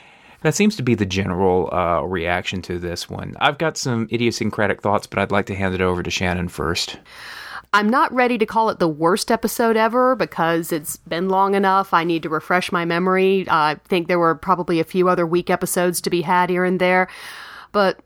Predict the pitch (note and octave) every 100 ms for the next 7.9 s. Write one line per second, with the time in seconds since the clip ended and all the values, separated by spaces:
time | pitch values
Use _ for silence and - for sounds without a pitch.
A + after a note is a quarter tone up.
0 | _ F#3+ G3 A3+ A#3 G#3 A3+ A3+ A#3 A3
1 | A#3 F#3+ F3 D#3+ D#3 - - - - -
2 | - - G#3 D4 C#4+ G#3 B3 G#3+ G#3 G3
3 | F#3+ F3+ - _ _ - G#3+ F3 - G3
4 | - F#3 - C#4+ D4 D#3+ D#3 - - -
5 | - - - G3+ F3+ - - - - -
6 | - G3 G3 G3+ G3+ G#3 G3+ E3+ F3 -
7 | - D#4 - F#3 F#3 F3+ D#3 E3 D3+